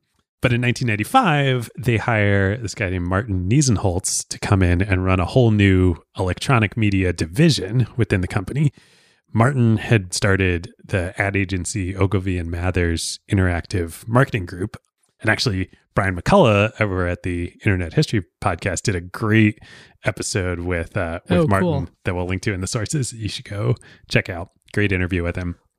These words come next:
Speaker 2: Wait, let me defend my, my blindsided thing. So here,
Speaker 1: Okay,
Speaker 2: this
Speaker 1: yeah,
Speaker 2: is,
Speaker 1: go for it, go
Speaker 2: like,
Speaker 1: for it.
Speaker 2: a couple, couple things to know. In nineteen eighty-three, the Times decided that it was not important to have electronic rights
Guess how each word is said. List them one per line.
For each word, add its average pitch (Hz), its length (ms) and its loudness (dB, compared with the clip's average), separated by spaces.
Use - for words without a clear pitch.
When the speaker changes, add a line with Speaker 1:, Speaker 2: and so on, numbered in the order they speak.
Speaker 2:
Wait, 208 120 4
let 226 120 4
me 262 100 4
defend 185 380 4
my, 139 180 4
my 135 260 0
blindsided 127 540 -2
thing. 127 200 -8
So 151 160 -2
here, 180 240 0
Speaker 1:
Okay, - 120 0
Speaker 2:
this 190 140 0
Speaker 1:
yeah, 120 120 4
Speaker 2:
is, 117 80 0
Speaker 1:
go 123 100 0
for 92 120 -8
it, - 20 -6
go 85 80 -2
Speaker 2:
like, - 100 -2
Speaker 1:
for - 60 -20
it. - 20 -20
Speaker 2:
a - 40 -20
couple, - 260 -2
couple 170 400 2
things 147 240 0
to 139 80 -2
know. 117 180 -4
In 180 140 4
nineteen 262 280 2
eighty-three, 156 680 0
the 147 180 -4
Times 214 540 0
decided 139 480 2
that 139 60 2
it 127 40 2
was 131 140 0
not 196 240 6
important 190 640 0
to 147 140 -2
have 143 420 0
electronic 147 600 0
rights - 460 -6